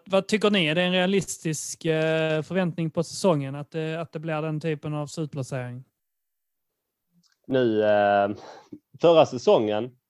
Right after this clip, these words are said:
Speaker 2: så, så blev jag efter, med tanke på att Boys ledde serien under sommaren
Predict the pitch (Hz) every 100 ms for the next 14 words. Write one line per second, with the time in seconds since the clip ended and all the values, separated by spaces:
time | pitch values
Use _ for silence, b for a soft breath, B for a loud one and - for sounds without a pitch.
0 | _ - 113 - 120 113 120 113 117 139
1 | 123 - 62 - - 135 143 151 143 120
2 | - 170 127 - - _ - 120 135 139
3 | 101 98 185 131 107 101 110 117 113 -
4 | 123 127 113 90 98 135